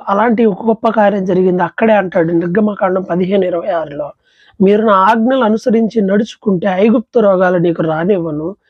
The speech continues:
నిన్ను స్వస్థపరచు యెహోవాను నేనే" అని ఆయన వాగ్దానం ఇచ్చాడు వాళ్ళకి. "మీరు నా మాటలు వినండి, నేను మిమ్మల్ని స్వస్థపరుస్తాను, మీకు ఆరోగ్యం ఇస్తాను."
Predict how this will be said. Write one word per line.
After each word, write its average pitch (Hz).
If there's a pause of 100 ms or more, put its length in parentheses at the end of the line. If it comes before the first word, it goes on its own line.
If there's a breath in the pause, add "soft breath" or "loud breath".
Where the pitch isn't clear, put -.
(300 loud breath)
నిన్ను 226
స్వస్థపరచు 214
యెహోవాను 180 (500)
నేనే" 151 (180)
అని 185
ఆయన 185
వాగ్దానం 170
ఇచ్చాడు 139
వాళ్ళకి. - (840)
"మీరు 220
నా 226
మాటలు 247
వినండి, 240 (440)
నేను 208
మిమ్మల్ని 208
స్వస్థపరుస్తాను, 226
మీకు 202
ఆరోగ్యం 220
ఇస్తాను." 190